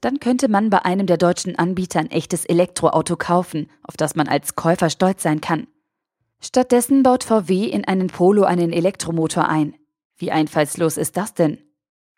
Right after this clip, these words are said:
Warum Tesla jetzt echte Probleme hat. Tesla hat gerade keine zweihundertfünfzigtausend Autos verkauft.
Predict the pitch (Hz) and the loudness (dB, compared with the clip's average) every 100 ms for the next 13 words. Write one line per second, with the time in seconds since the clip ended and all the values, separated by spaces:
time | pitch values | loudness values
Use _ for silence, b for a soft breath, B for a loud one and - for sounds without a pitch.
0 | _ _ _ _ _ _ _ _ _ _ | _ _ _ _ _ _ _ _ _ _
1 | _ _ _ _ _ - 233 233 294 247 | _ _ _ _ _ -2 0 2 0 2
2 | 233 233 214 190 - - - 160 185 - | 0 2 2 0 -2 -8 -4 -4 -4 -4
3 | 196 185 175 156 147 - - _ _ _ | 0 2 2 0 -2 -6 -18 _ _ _
4 | _ _ _ _ _ - 160 151 190 180 | _ _ _ _ _ -4 -2 0 2 2
5 | 185 180 156 156 175 175 - 202 190 - | 0 0 0 0 0 -2 -2 -2 -2 0
6 | 175 175 165 - 175 - 180 - 170 180 | 0 2 -2 -2 -6 -4 -6 -2 -4 -2
7 | - 190 185 - 170 - 180 165 - | -2 -2 -4 0 -2 0 -4 -4 -14